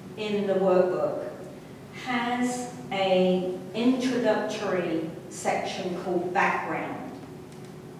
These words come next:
right? And that's the piece that I'm gonna have a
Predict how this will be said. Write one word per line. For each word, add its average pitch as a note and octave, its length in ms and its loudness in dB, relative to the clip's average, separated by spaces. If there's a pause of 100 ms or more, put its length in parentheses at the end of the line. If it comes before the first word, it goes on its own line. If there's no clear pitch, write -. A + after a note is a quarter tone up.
(140)
right? F#3 300 -4 (440)
And G#3 580 0
that's - 680 4
the C4 120 -6 (240)
piece A3 420 -4
that - 200 -2
I'm G#3 340 0
gonna F#3+ 300 2
have F3+ 280 -2
a F3 40 -2